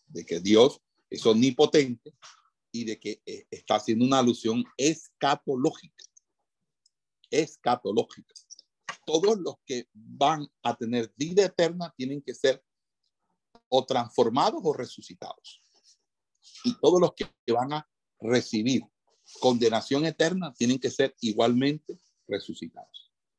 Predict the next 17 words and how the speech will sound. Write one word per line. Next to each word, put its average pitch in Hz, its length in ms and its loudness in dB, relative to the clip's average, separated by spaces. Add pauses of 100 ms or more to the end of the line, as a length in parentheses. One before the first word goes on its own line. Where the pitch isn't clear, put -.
(2750)
Y 143 180 6
eso 156 320 6
es 170 320 0 (1700)
alma 156 380 2
y 113 100 -16
cuerpo, - 420 -6
nuevamente 156 640 -4 (240)
unidos. 110 600 -8
Alma 151 280 4
y 139 40 -4
cuerpo 160 480 0 (840)
unidos, 127 560 -2 (160)
juntos, - 720 0 (560)
una 147 220 6
unidad. 135 480 0 (200)
Eso 139 340 -6
es - 260 -10